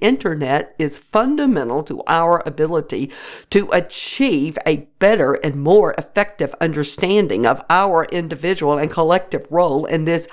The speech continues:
highly networked world. Maxwell's biggest platform for these views came through unesco,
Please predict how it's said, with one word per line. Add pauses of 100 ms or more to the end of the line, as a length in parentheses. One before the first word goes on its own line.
highly
networked
world. (1300)
Maxwell's
biggest
platform
for
these
views (360)
came
through
unesco,